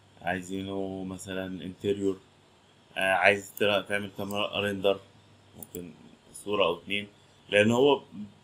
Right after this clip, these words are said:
مش بيعمل ريندر ثابت، ده هو هيعمل لك حاجات، آه، مختلفة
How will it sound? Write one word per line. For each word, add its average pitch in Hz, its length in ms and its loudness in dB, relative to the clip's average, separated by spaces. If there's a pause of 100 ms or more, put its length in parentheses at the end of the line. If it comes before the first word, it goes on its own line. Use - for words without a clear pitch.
(120)
مش 110 140 -12
بيعمل 123 300 0
ريندر 120 200 -4
ثابت، 104 280 0
ده 90 100 -10
هو 95 180 -4
هيعمل 92 420 -6
لك 104 80 -8 (100)
حاجات، 95 220 -8 (580)
آه، 95 120 0
مختلفة 95 500 -2